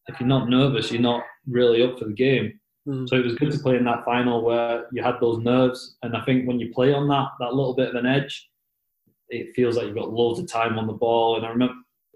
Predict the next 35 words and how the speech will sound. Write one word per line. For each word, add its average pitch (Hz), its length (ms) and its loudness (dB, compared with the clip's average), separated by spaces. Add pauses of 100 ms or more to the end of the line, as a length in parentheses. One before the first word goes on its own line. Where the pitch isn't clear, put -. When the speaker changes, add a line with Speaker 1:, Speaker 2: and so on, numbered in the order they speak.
(180)
Speaker 1:
remember 127 300 0
that. 120 220 0 (260)
The, 131 340 0
the - 60 -4
thing, 180 320 4
the - 80 -4
funny 185 300 0
thing 180 380 2
that 131 160 0
I - 20 0
remember 127 320 4
the 123 120 -2
most, 143 300 4
which 127 140 -8
is 117 160 -8
weird, 127 360 4 (520)
is 127 120 0
I 123 80 2
knew 135 200 4
I 135 60 4
was 127 120 4
about 127 260 2
to - 80 -10
get 127 140 2
subbed. 147 440 2 (680)
And 127 160 2
I 127 80 4
just 123 220 0
kept 135 200 0
running 139 240 4
after 131 260 2
to - 80 -8
try 123 180 0
and 120 80 2
get 123 140 2